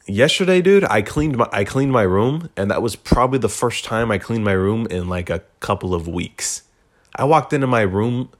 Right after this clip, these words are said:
on Monday night after work, man, and I was just like,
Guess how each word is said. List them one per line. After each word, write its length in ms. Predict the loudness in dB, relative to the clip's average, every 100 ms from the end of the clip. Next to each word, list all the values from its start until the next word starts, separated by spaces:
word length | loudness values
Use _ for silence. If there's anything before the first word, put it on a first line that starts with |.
| _ _ _ _ -4
on 200 | -2 0
Monday 280 | 0 2 2
night 220 | 2 2
after 260 | 0 0 0
work, 320 | 2 0 0
man, 320 | 0 0 -4 -12 _ _ _ _
and 100 | -4
I 80 | 0
was 200 | 0 0
just 260 | -4 -8 -6
like, 300 | -6 -8